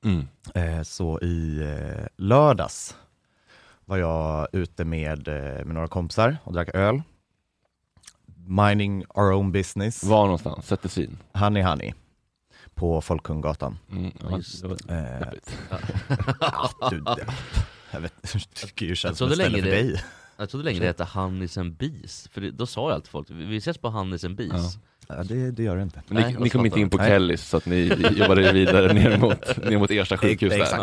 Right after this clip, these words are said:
Speaker 1: Ja.
Speaker 3: Ja.
Speaker 2: Exakt. Eh, i alla fall, sitter där i godan ro, har det trevligt. Eh, och sen så kommer det liksom ett stort tjejgäng bredvid oss, typ tjugotvå år.
Speaker 1: Mm.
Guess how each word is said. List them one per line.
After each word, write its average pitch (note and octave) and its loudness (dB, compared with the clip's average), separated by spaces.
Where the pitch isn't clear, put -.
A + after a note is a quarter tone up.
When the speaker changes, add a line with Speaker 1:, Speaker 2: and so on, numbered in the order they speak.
Speaker 1:
Ja. E2 0
Speaker 3:
Ja. G#2+ -12
Speaker 2:
Exakt. F2 -6
Eh, G#2+ 2
i G#2 4
alla G#2 4
fall, - 2
sitter C#3 -2
där C3 6
i C3 6
godan B2+ 4
ro, A2 2
har A#2+ 6
det A#2 6
trevligt. G#2+ 2
Eh, F#2 2
och F#2 0
sen G#2+ 0
så G#2 -4
kommer G2+ 4
det F#2+ 4
liksom F#2 0
ett - -4
stort F#2 -4
tjejgäng G2+ 0
bredvid F#2 2
oss, - -6
typ D#2+ -4
tjugotvå E2 -6
år. C#2+ -4
Speaker 1:
Mm. F#2 -12